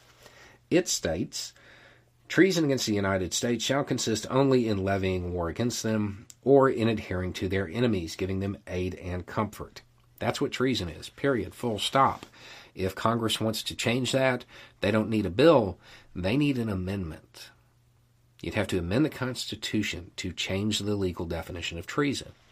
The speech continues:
So, is it theoretically possible? Yes. Is it gonna happen? No, 'cause you're never gonna get an amendment for that.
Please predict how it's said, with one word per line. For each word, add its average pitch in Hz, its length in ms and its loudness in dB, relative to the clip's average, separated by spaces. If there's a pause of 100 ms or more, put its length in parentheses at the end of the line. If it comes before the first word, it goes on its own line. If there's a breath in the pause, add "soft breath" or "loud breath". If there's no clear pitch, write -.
(760 soft breath)
So, 120 540 6 (600 soft breath)
is 104 240 4
it 107 200 4 (500)
theoretically 92 640 0 (100)
possible? 165 720 4 (280 soft breath)
Yes. 107 640 0
Is 90 120 -6
it 87 60 -4
gonna 92 140 -2
happen? 110 540 -2
No, 95 300 -2
'cause - 120 -10
you're 87 120 -4
never 98 360 2
gonna 90 200 -2
get 82 120 -6
an 80 120 -10
amendment 80 360 -10
for - 140 -18
that. - 220 -16